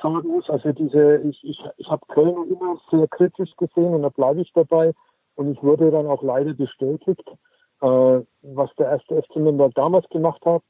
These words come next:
Und da sind wir jetzt wieder bei dem Führungsproblem, dass ich einen Trainer,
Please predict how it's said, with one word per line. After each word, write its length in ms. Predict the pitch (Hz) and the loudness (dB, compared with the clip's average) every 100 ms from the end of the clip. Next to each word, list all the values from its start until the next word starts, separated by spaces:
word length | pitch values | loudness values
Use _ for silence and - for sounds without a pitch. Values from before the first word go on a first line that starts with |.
| - | -10
Und 100 | 143 | -6
da 100 | 127 123 | -4 -4
sind 140 | 143 | -4
wir 80 | 139 | -2
jetzt 160 | 131 - | -2 0
wieder 160 | 135 | 0
bei 140 | 127 123 | 0 -2
dem 120 | 117 | -4
Führungsproblem, 920 | - 175 196 190 _ 135 127 127 170 - _ _ _ _ | 0 2 2 -2 _ -6 -4 -4 -4 -8 _ _ _ _
dass 140 | - 131 | -4 -2
ich 180 | 143 | -2
einen 340 | 127 143 147 135 | -4 -4 -2 -6
Trainer, 560 | - 135 160 185 208 | 0 2 4 4 2